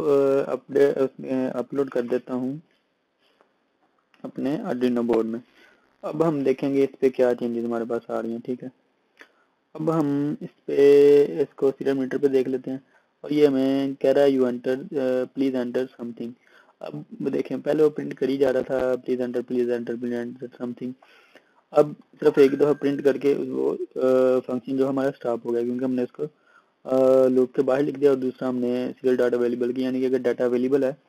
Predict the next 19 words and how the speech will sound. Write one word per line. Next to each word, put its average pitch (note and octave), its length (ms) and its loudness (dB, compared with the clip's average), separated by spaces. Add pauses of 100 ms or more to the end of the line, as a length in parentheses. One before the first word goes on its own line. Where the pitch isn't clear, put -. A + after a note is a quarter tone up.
(960)
तो C3 220 0 (120)
तब B2 160 0 (280)
print B2 320 -4
check A#2+ 200 -2
करे। A#2 260 -4 (100)
ठीक C#3 180 -6
है, C3+ 60 -2
अब D#3 340 -2 (2000)
हम D3 140 -2
यहाँ D3 200 2
पे D3+ 80 -2
कुछ D3+ 240 0
एंटर C#3+ 480 4
करके C#3+ 580 4
देखते B2+ 360 2
हैं, C3+ 100 -4
कुछ C3 200 -6
लिखते B2 300 -2
हैं B2+ 300 -2